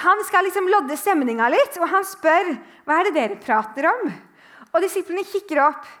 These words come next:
«Du må være den eneste tilreisende her som ikke vet hva som har stått på disse dagene.» Dette liker jeg. Tror vi alle kjenner en eller annen som bare aldri får med seg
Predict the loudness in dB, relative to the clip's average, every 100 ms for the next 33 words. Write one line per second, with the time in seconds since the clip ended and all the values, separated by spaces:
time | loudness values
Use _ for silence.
0 | _ _ _ -6 -4 -2 -4 -8 -8 -4
1 | -2 -4 -6 -8 -6 -4 -4 -4 -6 -6
2 | -6 -8 -8 -6 -2 -2 -2 0 0 0
3 | -4 -4 -8 -12 -10 -8 -6 -6 0 0
4 | 0 -2 -2 -6 -20 _ _ _ _ -20
5 | _ _ _ _ _ -6 -4 -4 -4 -6
6 | -2 0 0 -4 -16 -20 _ -6 -4 0
7 | 2 2 0 -6 -4 0 0 0 -2 0
8 | 0 2 2 2 0 -2 -2 -2 -2 -2
9 | -2 -4 -4 -4 -4 -6 -2 -2